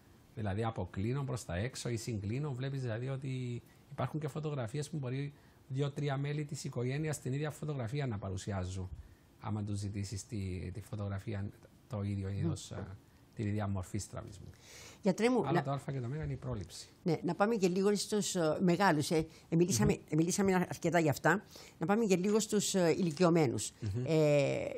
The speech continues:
Speaker 2: τι, τι επεμβάσεις κάνετε εσείς στους ηλικιωμένους, συνήθως; Είναι
Speaker 1: Η πιο συχνή επέμβαση
Speaker 2: και
Speaker 1: είναι ο καταράχτης.
Speaker 2: ο καταράχτης.
Speaker 1: Η
Speaker 2: Νομίζω
Speaker 1: οποία
Speaker 2: όλοι περνούν από τον καταράχτη ή διαψεύδω;
Speaker 1: Ο κατα-, <laughs> ο καταράχτης είναι, ε, θα μπορούσε κάλλιστα κάποιος να μην το χαρακτηρίσει τη, στα εισαγωγικά πάθηση.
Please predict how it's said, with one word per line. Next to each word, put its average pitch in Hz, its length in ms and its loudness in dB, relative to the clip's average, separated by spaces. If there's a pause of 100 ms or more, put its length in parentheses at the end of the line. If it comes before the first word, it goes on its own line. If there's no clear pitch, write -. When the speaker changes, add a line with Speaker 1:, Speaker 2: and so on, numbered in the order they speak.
(200)
Speaker 2:
τι, 233 420 2
τι 240 160 2
επεμβάσεις 160 500 4
κάνετε 143 260 0
εσείς 131 140 -2
στους - 200 -8
ηλικιωμένους, 135 600 0
συνήθως; - 580 4 (320)
Είναι 214 280 4 (140)
Speaker 1:
Η 107 80 -6
πιο 113 180 -6
συχνή 98 280 -6
επέμβαση 175 260 -2
Speaker 2:
και 170 100 2
Speaker 1:
είναι 175 120 -6
ο 139 40 -4
καταράχτης. 82 360 -8
Speaker 2:
ο - 60 -8
καταράχτης. 151 540 2
Speaker 1:
Η - 40 -18 (320)
Speaker 2:
Νομίζω 220 380 4
Speaker 1:
οποία - 200 -2
Speaker 2:
όλοι 220 260 8
περνούν 220 320 6
από 220 120 4
τον 214 220 2
καταράχτη 220 420 0
ή 226 140 2
διαψεύδω; 202 680 6
Speaker 1:
Ο - 80 2
κατα-, 95 580 -4 (100)
<laughs> - 240 0
ο 117 80 -2
καταράχτης 101 640 -4
είναι, 143 160 -4 (300)
ε, - 1040 -12
θα - 140 -6
μπορούσε 107 260 -4
κάλλιστα 127 380 -6
κάποιος 117 280 -6
να 113 80 -6
μην 110 120 -4
το 120 60 -8
χαρακτηρίσει 117 520 -6
τη, 98 300 -6
στα - 160 -10
εισαγωγικά 95 400 -4
πάθηση. 98 560 -6